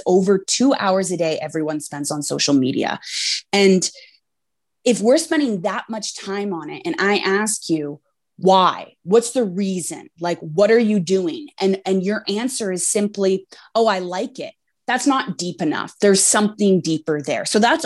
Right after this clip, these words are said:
all we're saying is, you know, asking yourself these kinds of deep questions to really unpack what is going on there, right? But I wanna kind of bring us back 'cause,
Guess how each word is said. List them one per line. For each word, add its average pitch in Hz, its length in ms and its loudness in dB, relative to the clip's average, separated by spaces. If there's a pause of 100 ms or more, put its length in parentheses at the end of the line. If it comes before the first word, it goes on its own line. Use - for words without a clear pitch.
all 208 260 2
we're 196 160 -8
saying 165 540 -8
is, 175 320 -2 (460)
you 208 100 4
know, 180 260 2
asking 240 540 -2
yourself 196 540 -4
these 165 280 -6
kinds 160 360 -2
of 147 120 -6 (120)
deep 165 320 -6
questions 233 640 0
to 202 140 2
really 277 400 6
unpack 160 720 -2
what 160 380 -2
is 156 220 -4
going 147 440 -4
on 135 280 -4
there, 110 280 -6 (160)
right? 170 320 4 (520)
But 247 220 2 (380)
I 240 60 2
wanna 359 240 2
kind 427 240 -4
of - 80 -8
bring 214 240 -4
us 208 160 -6
back 175 380 -4 (340)
'cause, 208 320 -2